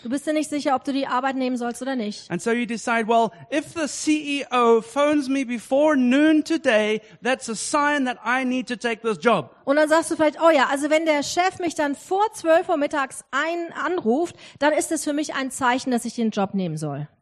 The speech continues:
Speaker 2: What you're doing is you're basing your decision on circumstances.
Speaker 1: Und was du damit machst,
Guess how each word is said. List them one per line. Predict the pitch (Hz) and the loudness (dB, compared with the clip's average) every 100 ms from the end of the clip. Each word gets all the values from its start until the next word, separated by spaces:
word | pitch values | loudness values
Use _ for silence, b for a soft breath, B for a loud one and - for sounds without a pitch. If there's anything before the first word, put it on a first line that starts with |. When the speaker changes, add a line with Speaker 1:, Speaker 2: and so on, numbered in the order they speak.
| - | -4
Speaker 2:
What | 233 320 | -2 0
you're | 302 | 0
doing | 180 220 269 196 | 2 2 2 0
is | 190 180 | -6 -6
you're | 220 | -6
basing | 208 247 285 262 226 233 b b - | -4 -4 -4 -6 -4 -6 b b 0
your | 180 285 330 | 4 4 2
decision | 285 - 220 208 220 | -4 -2 -2 -2 -4
on | 214 220 | -4 -2
circumstances. | 269 269 269 233 - 190 175 127 107 - - | 0 0 -2 -4 -4 -4 -4 -10 -14 -16 -4
Speaker 1:
Und | 240 | 0
was | 302 - | 0 0
du | 311 | 0
damit | 302 277 | 0 0
machst, | 262 370 339 294 - | -2 0 -2 -4 -8